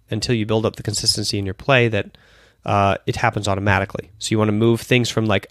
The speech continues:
"Oh, I have to focus on this," to, uh, to, "Oh, completely automatic." You need that in-game focus where you're trying to do it, and then you do that without fail. So then you need to do that drill un-, until you're not failing to do it,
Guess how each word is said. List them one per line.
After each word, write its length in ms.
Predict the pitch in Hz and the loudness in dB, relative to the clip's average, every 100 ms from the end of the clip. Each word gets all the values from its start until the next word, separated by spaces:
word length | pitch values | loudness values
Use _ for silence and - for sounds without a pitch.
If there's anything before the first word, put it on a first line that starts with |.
| - | 2
"Oh, 180 | 139 - | 2 2
I 60 | 120 | 0
have 160 | 120 | 0
to 80 | - | -2
focus 400 | - 151 151 135 | 0 0 2 0
on 120 | 113 | -2
this," 160 | 107 101 | -2 -4
to, 100 | - - - | -6 -10 -10
uh, 80 | - _ - | -12 _ -8
to, 320 | - 107 104 - | -2 0 -2 0
"Oh, 160 | 131 123 | 0 0
completely 420 | - - 120 - | -2 -6 -4 -4
automatic." 540 | 98 92 87 - - _ _ _ - - - - | -4 -4 -6 -8 -12 _ _ _ -16 -16 -14 -2
You 100 | 117 | 2
need 140 | 131 | 4
that 160 | 123 - | 2 0
in-game 320 | 131 123 117 | 0 2 0
focus 480 | - 123 180 180 - | 0 2 4 2 2
where 100 | 110 | -2
you're 100 | 98 | -2
trying 420 | - 120 123 120 | -4 -2 -2 -2
to 100 | 110 | -2
do 160 | 98 | 0
it, 160 | 104 - _ _ _ _ _ _ _ _ _ - | -2 -4 _ _ _ _ _ _ _ _ _ -8
and 140 | 117 | -2
then 140 | 110 110 | 0 0
you 80 | 113 | 0
do 180 | 120 | 2
that 300 | 113 107 - _ _ _ _ _ - | 4 4 2 _ _ _ _ _ -8
without 380 | 110 107 107 - | 0 2 2 2
fail. 680 | - 160 143 104 101 156 _ _ _ _ | -2 2 4 4 2 -2 _ _ _ _
So 160 | - | -4
then 160 | 110 120 | 0 2
you 80 | 123 | 2
need 140 | 117 | 0
to 80 | 120 | -2
do 80 | 110 | 0
that 160 | 98 | 0
drill 280 | 110 117 117 | 2 4 4
un-, 240 | 67 110 127 _ _ _ | 2 -6 -10 _ _ _
until 480 | 123 - 120 117 110 _ _ _ _ _ _ _ _ | -8 -2 2 4 2 _ _ _ _ _ _ _ _
you're 140 | - 107 | -2 2
not 200 | 117 - | 2 2
failing 400 | - 156 170 127 | 2 4 6 4
to 100 | 107 | 0
do 200 | 104 92 | 0 2
it, 200 | 117 | 0